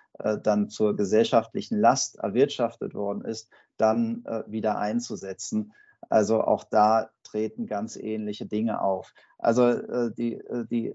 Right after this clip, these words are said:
das ist ein, äh, ein sehr schmaler Grat zwischen Verantwortungsbewusstsein und Verantwortung abschieben auf kollektive Akteure, die es dann wieder richten sollen. Ähm, deswegen, ich würde das jetzt nicht grundsätzlich verurteilen, ich würde aber da auch keine grundsätzliche Bewunderung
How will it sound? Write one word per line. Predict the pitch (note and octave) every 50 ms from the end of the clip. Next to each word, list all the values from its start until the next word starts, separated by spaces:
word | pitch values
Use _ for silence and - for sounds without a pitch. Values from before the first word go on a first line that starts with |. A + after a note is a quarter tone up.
| - _
das | - A#2+ A#2
ist | B2+ A#2+ A#2+
ein, | - A#2 A#2 A#2 A#2 A2 A2+ A2+ A2 G#2 - _
äh, | - A#2 A2+ A2+ A2+ A2 A2 G#2+ - -
ein | - - A2+ A2+ G#2
sehr | G2 B2 C#3 D3
schmaler | C#3+ - B2+ A#2+ A#2+ B2 B2 B2+ A#2
Grat | - A2 G#2 G2 A#2+ D3+ - - - _ _
zwischen | _ - - B2 - - B2+
Verantwortungsbewusstsein | - - - - A#2+ C3 C3 A#2+ A#2+ A#2+ - A#2+ G#2+ - - - A2 G2+ A2+ C3 C#3 - - - - D3 D3 D3 D3+ D3 - - _ _ _ _
und | _ A#2 A#2+ A#2+
Verantwortung | - B2 G#2+ G#2 A#2+ B2+ A#2+ B2 B2 B2 A#2+ - A#2 A2 G#2
abschieben | - A#2 - - - - - D3 D3 C3+ C3+ -
auf | - A2 - -
kollektive | - C3+ C3+ C#3+ C#3+ C#3+ - - D3 C3+ C3+ -
Akteure, | - A#2+ - - C3 B2+ C3 B2+ C3 A2+
die | A2+ B2 B2+
es | B2 B2 -
dann | - A#2 A#2 A#2+ A2+ G#2+
wieder | A#2+ A2+ A2+ A2+
richten | G#2 A2 G#2+ - - - G#2
sollen. | F2 G2 F#2+ F2+ F2 E2 D#2+ D#2+ _ _ _ _ - _ _ _ _ _ _
Ähm, | G2 F#2+ F#2+ F#2+ F#2+ F#2+ G2 F#2 - - _ _ _ _ _ _
deswegen, | A2+ A2 - - C#3 C3+ C3
ich | B2 A#2+
würde | B2+ C#3+ D3 C#3+
das | C#3 C3+ -
jetzt | C#3+ C3 - -
nicht | B2+ A#2 - _
grundsätzlich | - - C3 D3 C#3 - D3 C#3+ - - - B2 - _
verurteilen, | A#2 - - - D3 E3+ E3+ - - F3 F2+ - F2+ F2+ -
ich | - - -
würde | C3 C3 C3 B2+
aber | A#2+ A#2 A#2+ A#2+
da | A2+ A#2
auch | A#2+ B2 A#2 -
keine | - A#2 A2+ G#2+
grundsätzliche | - A2+ C#3 D#3+ D#3 - D3 C3+ - - C3 B2+ - B2
Bewunderung | A2 A#2 G#2 G2+ B2 D#3 F#3 F3+ B2 G2 - - G2+ - -